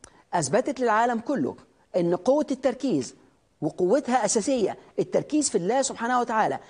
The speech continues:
بأنه فعلا ممكن يساعدها بعد كده في قدراتها اللي اداها لها الله سبحانه وتعالى لا محدودة،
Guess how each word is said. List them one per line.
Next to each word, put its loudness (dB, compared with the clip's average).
بأنه 2
فعلا 2
ممكن 0
يساعدها 2
بعد 2
كده 2
في -6
قدراتها -2
اللي 0
اداها 0
لها 2
الله 2
سبحانه -2
وتعالى 2
لا 2
محدودة، 0